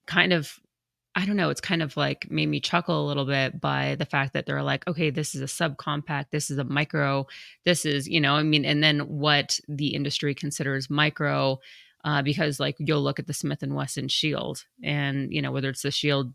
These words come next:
Gen one or the Shield Plus, that's a fairly larger, like, that's comparable to, I'd say, like, a Glock nineteen-ish, and, you know, obviously just not as thick,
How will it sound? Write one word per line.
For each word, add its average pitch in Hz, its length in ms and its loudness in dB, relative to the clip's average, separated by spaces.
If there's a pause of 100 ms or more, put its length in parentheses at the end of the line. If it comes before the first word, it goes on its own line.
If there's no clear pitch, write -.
Gen 147 260 2
one 139 240 0
or 135 80 -4
the 147 100 -6
Shield 135 320 -4
Plus, 160 500 0 (640)
that's 165 300 2
a 156 100 0
fairly 143 680 2
larger, 147 600 0
like, - 300 -6
that's - 440 -2
comparable 147 580 -2
to, 143 320 -2
I'd 131 140 -4
say, 139 180 -4
like, 135 120 -4
a 139 60 -4
Glock 131 360 -4
nineteen-ish, 165 680 -2 (1600)
and, 151 580 4
you 147 80 0
know, 139 200 0 (160)
obviously 143 380 -2
just 139 180 -6
not 143 160 0
as - 160 -2
thick, 156 420 0